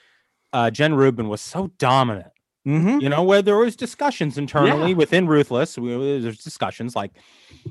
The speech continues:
Speaker 1: you know, do we, do we hang the jersey from the rafters?
Speaker 2: Yeah.
Speaker 1: Like, can anyone compete with Jen Rubin and her brainworms? And, and, and I, you know, I'm, I'm heartened to see so many other contenders out there.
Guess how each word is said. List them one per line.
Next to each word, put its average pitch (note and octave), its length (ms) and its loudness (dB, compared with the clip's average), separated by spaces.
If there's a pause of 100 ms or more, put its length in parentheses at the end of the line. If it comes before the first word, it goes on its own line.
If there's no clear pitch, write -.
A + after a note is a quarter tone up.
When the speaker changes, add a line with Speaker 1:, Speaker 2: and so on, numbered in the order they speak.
(440)
Speaker 1:
you D3+ 140 0
know, B2+ 160 4
do B2+ 80 4
we, B2+ 300 0
do B2 100 -2
we B2 120 0
hang B2+ 240 -2
the A2+ 100 -2
jersey A2 360 -4
from G2+ 160 -12
the F#2 80 -12
rafters? F#2+ 600 -12
Speaker 2:
Yeah. C#3+ 300 -4
Speaker 1:
Like, - 320 -6
can C#3+ 160 0
anyone D#3 480 2
compete A2+ 680 -6 (160)
with A2 140 -10
Jen A#2+ 320 -4
Rubin G2+ 540 -6 (540)
and A#2 160 -6
her A#2+ 120 -2
brainworms? A#2+ 560 -2
And, C#3+ 220 -2
and, D3 180 0
and D3+ 260 0
I, D3 220 -4
you F#3 260 -4
know, C#3 140 4
I'm, C#3+ 140 2
I'm C#3 180 0
heartened D#3+ 600 -2 (240)
to C3+ 120 -4
see A#2 560 -2 (480)
so D#3+ 220 0
many D#3 220 2
other C3 180 2
contenders D3 520 0
out F2+ 200 -8
there. F2+ 200 -16